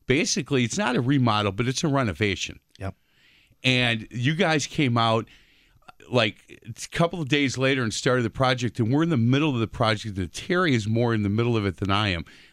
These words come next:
Speaker 1: Uh, Terry works out of her home, and she gets a chance to, to meet with,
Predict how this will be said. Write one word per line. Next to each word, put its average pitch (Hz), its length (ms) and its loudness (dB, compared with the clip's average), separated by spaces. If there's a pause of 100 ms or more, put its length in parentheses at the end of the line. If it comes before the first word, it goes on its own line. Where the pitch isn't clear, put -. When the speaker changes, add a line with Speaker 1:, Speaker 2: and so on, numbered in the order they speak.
Speaker 1:
Uh, 92 140 2
Terry 127 320 0
works 113 280 -2
out 110 140 2
of 98 80 0
her 95 120 0
home, 117 340 0
and 98 100 -2
she 120 140 -4
gets 113 260 -2
a - 60 -16
chance 107 360 -2
to, 85 200 -2 (380)
to 123 100 2
meet 117 320 0
with, 101 180 -2